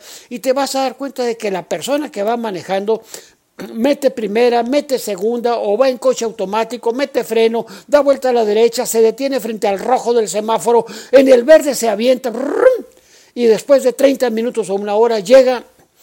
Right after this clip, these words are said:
Y tú le preguntas, "Oye, ¿cómo le hiciste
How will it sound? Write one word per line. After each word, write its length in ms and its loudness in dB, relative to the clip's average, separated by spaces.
Y 100 -12
tú 100 -4
le 80 2
preguntas, 360 -2
"Oye, 200 -4
¿cómo 340 2
le 120 6
hiciste 720 4